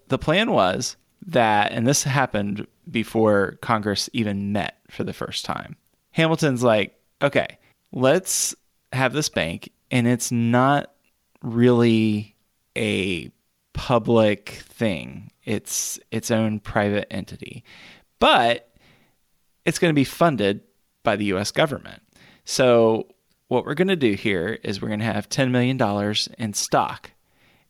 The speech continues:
and the government would purchase the first two million shares." That sounds good. You're gonna buy two million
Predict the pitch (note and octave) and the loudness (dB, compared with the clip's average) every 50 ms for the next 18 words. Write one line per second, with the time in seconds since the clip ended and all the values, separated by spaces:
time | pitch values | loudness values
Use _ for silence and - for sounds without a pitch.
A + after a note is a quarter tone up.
0 | _ _ - A2 A2 A2 G#2+ G#2+ G#2+ G#2 G#2+ A2 A#2 G2 G#2+ G#2 G#2 G#2+ A2 A2+ | _ _ -6 -4 -2 -2 0 -2 -2 -2 -4 -6 -4 -2 -2 -2 0 -2 -2 0
1 | A#2+ C#3 - - _ _ _ _ _ _ _ _ _ _ _ _ - - A2 G#2+ | -2 -2 -4 -6 _ _ _ _ _ _ _ _ _ _ _ _ -8 -6 -6 -4
2 | - - - A2 G#2 - A#2 A2+ - - - - _ _ _ _ _ _ _ _ | -4 -2 -2 -2 -2 -2 -2 -2 -2 -4 -6 -10 _ _ _ _ _ _ _ _
3 | _ - B2+ - - A2 - - - _ - - E3 D#3 D#3 G3 A#3+ - D#3 A#2+ | _ -6 -4 -2 -2 -2 -2 -4 -6 _ -2 0 0 2 2 2 2 2 2 -2
4 | G#2+ G#2+ - - G#3 A#3+ A#3+ - - - - - - - _ _ _ _ _ _ | -4 -4 -2 0 0 0 0 0 -2 -2 -4 -4 -4 -6 _ _ _ _ _ _
5 | _ _ - - C3 - - G#3 G3 F3 - - F#2+ G2 G#2+ D#3+ - _ - A#2 | _ _ -10 -8 -6 -4 -2 -2 -2 -2 -4 -4 -4 -4 -4 -6 -8 _ -8 -6
6 | A#2+ A2+ A#2+ A#2 A2+ A#2 A#2 A#2 A2+ A2+ A#2 A#2 - _ _ _ _ _ _ _ | -6 -4 -2 0 2 2 4 4 4 2 0 -2 -6 _ _ _ _ _ _ _
7 | _ _ _ - - C3 B2+ A#2 A#2+ A#2+ A2+ A#2 B2+ - - F3 D#3+ C#3 | _ _ _ -2 2 2 2 4 4 2 4 4 4 4 4 2 0 -2